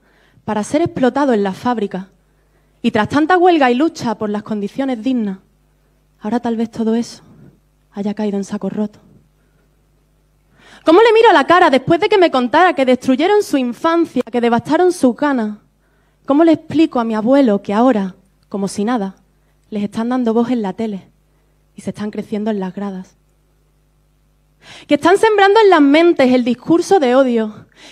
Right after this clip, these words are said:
que vienen cargados de inquina por las libertades que tras mucho tiempo y esfuerzo hemos conseguido. ¿Cómo explicarle al abuelo que aún no está superado? ¿Cómo le digo que tengo miedo de que todo haya sido en vano?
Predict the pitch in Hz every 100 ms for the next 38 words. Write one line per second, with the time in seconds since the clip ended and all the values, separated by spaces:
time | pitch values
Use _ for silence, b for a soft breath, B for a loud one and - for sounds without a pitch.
0 | - 262 285 339 320 285 285 330 277 262
1 | 240 269 254 220 233 220 220 220 220 277
2 | 254 247 226 247 370 370 - 240 285 311
3 | 285 226 214 196 - 269 262 - 214 220
4 | - 202 - 214 214 202 - _ _ _
5 | _ _ _ _ _ _ _ _ _ _
6 | _ - 269 311 285 285 302 302 262 233
7 | 220 226 277 247 208 214 214 254 254 247
8 | 220 226 208 208 226 196 - - _ _
9 | _ _ _ _ _ _ _ - 240 262
10 | 247 262 214 196 196 233 247 220 214 233
11 | 190 180 _ _ _ _ _ _ _ _
12 | _ 196 196 196 220 208 202 - 208 202
13 | 208 202